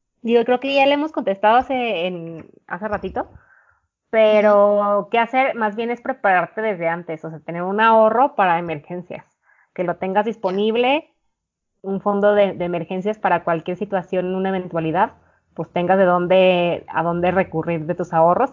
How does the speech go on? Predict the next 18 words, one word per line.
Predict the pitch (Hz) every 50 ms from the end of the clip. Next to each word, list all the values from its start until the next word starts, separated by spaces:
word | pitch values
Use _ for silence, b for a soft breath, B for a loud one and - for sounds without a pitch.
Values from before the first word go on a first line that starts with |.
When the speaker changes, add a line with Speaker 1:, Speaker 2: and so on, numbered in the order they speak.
| - -
Speaker 1:
y | - 202 190
no | 190 190 190 190
tengas | - 202 196 190 196 196 196
que | - 196 180 - - _ _ -
me-, | 165 165
pedir | - - 147 170 180 175
tarjeta | 175 175 160 165 165 - 156
de | 151 151
crédito, | 165 180 196 202 202 - 202 180 -
pedir | 170 160 156
prestado, | - 156 151 - - 190 196 208 196
porque, | 170 165 151 - 165 156 151 - b b b b b b b b -
pues, | - 180 175 175
luego | 180 185 180 165 190 196 196 196 190 190 175 185 - _ _ _ _ _ -
te | 175 175
endeudas | 180 196 214 254 262 254 254 247 247 240 247 240 240
y | 220 202 -
las, | 208 170 175 175